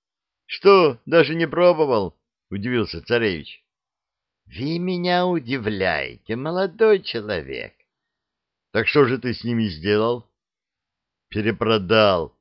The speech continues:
сказал Алексей и засмеялся. «Да как выгодно!» — подтвердил его догадку Мойша,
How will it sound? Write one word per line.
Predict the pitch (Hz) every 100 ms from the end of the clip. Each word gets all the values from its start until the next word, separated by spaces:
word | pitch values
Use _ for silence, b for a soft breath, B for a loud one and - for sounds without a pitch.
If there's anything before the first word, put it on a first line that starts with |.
| -
сказал | - 123 104 110
Алексей | 101 104 - 139 135
и |
засмеялся. | 92 95 104 90 78 - 76 69 _ _ _ _ _ _ _ _ -
«Да | 98
как | - 160 170 143
выгодно!» — | 151 135 131 240 240 214 156 131 107 98 85 73 67 - _ _ _ _
подтвердил | 113 - 104 110 95 120 120
его | 104 95
догадку | 92 104 107 - 92
Мойша, | 131 147 123 117 117